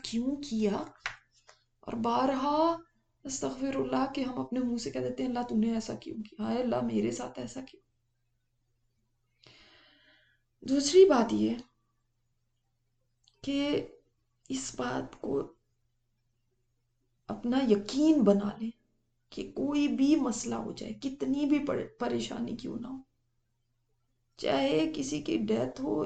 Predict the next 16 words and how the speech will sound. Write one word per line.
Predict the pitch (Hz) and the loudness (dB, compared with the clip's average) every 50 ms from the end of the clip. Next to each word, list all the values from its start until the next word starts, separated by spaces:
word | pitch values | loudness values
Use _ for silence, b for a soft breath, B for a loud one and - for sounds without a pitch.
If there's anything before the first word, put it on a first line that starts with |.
| - | -4
या | 247 262 262 262 | -4 -4 -4 -4
कोई | 262 - - - | -2 -4 -4 -4
financial | - - 262 - - - 233 226 - - - - | -4 -4 -4 -6 -6 -6 -8 -8 -6 -6 -6 -6
problem | - - - - - - - - 127 | -4 -4 -2 -2 -2 -2 -2 -4 -4
हो | 127 135 139 139 143 | -4 -4 -4 -2 -2
या | 139 135 - - 262 262 b b b b b b b b _ _ - | -2 -2 -2 -2 -2 -4 b b b b b b b b _ _ 0
कोई | 311 320 349 349 349 320 | 4 6 6 8 8 8
भी | 254 311 302 | 6 4 2
किसी | - 285 262 - - 277 | 2 -2 -2 -2 -4 -4
किस्म | - 277 269 - - 277 262 269 | -4 -4 -4 -4 -2 -2 -2 -2
का | - 269 262 | -2 -4 -4
भी | - 240 233 | -4 -4 -2
गम | 220 190 208 226 226 240 | -2 -2 0 0 -2 -2
आए, | - - - 226 | -4 -4 -2 0
नुकसान | 226 233 226 233 - - 240 233 240 240 240 | 0 0 -2 -4 -6 -4 -4 -2 -2 -4 -4
आए | 226 220 220 226 | -4 -6 -6 -8